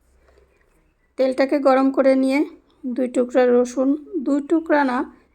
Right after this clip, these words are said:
এখানে বেশ খানিকটা আসলে বাটা রসুন, পরিমাণ মতো হলুদ আর লবণ দিয়ে তেলটাকে গরম করে নেওয়া হচ্ছে। তারপরে হচ্ছে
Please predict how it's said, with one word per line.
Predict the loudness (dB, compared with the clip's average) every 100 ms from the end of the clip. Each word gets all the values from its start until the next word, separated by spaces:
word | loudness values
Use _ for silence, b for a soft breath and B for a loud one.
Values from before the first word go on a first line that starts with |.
| -12
এখানে | -8 -4 -2
বেশ | 0 -2 -2
খানিকটা | -4 -4 -4 0 0 0
আসলে | -6 -8 -2 -2
বাটা | 0 0 0
রসুন, | -2 -2 -2 -2 -2 -6 b b b b -6
পরিমাণ | -4 -2 -2 -2
মতো | -4 -4
হলুদ | -6 0 0 2 0
আর | -2
লবণ | 0 0 0 -4
দিয়ে | -2 -4
তেলটাকে | -2 -2 -2 -2 -6 -4
গরম | -2 -2 -4
করে | -6 -6
নেওয়া | -6 -6 -8
হচ্ছে। | -10 -12 -12 -12 -12 -16 _ _ _ _ _ _ _ _ -8
তারপরে | -6 -4 -2 0
হচ্ছে | -2 -6 -6 -4 -4